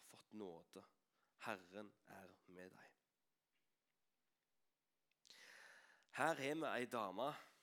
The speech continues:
Opp gjennom tida så har vi, eh, damer i Bibelen som er begavet, som har ting de har fått fra Gud.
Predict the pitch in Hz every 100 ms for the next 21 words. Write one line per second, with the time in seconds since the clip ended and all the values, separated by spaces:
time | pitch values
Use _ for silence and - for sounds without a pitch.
0 | - - - _ _ _ _ _ _ _
1 | _ - 135 151 135 - 123 117 110 110
2 | 117 117 101 - - - 98 98 90 90
3 | 107 92 104 95 101 110 120 104 - -
4 | - 98 104 120 - _ _ _ _ -
5 | 117 117 131 123 131 139 143 135 120 120
6 | 131 143 143 - - _ _ _ _ _
7 | - 135 147 143 147 143 - 127 117 156
8 | -